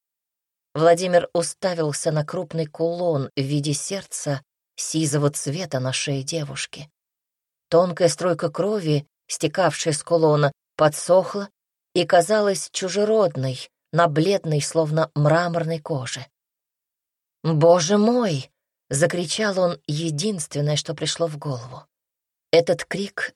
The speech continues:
заставил вспорхнуть нахохлившихся ворон. Они закружили, закаркали, превращая и крест, и девушку в иллюстрацию из готического романа, который так любят читать перед сном впечатлительные барышни.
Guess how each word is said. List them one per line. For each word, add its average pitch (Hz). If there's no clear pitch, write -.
заставил 170
вспорхнуть 180
нахохлившихся 147
ворон. 160
Они 160
закружили, 165
закаркали, 151
превращая 170
и 165
крест, 190
и 160
девушку 160
в 147
иллюстрацию 175
из 147
готического 165
романа, 160
который 170
так 226
любят 170
читать 160
перед 151
сном 165
впечатлительные 147
барышни. 143